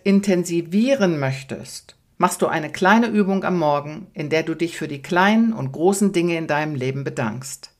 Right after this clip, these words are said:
Ich selber praktiziere eine tolle Dankbarkeitsübung schon längere Zeit. Sie ist sehr kraftvoll und impliziert auch die Gestaltung der eigenen Zukunft.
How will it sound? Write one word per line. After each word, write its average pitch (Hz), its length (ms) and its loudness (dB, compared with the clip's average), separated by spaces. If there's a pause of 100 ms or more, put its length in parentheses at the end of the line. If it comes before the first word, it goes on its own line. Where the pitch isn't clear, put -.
(640)
Ich 190 240 0
selber 226 420 6
praktiziere 214 920 -2
eine 156 340 -4
tolle 233 300 2
Dankbarkeitsübung 170 1120 -2 (100)
schon 160 260 -2
längere 156 380 -4
Zeit. - 520 -8 (580)
Sie 165 140 -8
ist - 260 -4
sehr 220 160 6
kraftvoll 185 680 -2
und 160 240 -8
impliziert 151 640 -2
auch 180 80 -8
die - 140 -18
Gestaltung 175 640 -2
der - 160 -4
eigenen 151 380 0
Zukunft. - 720 -10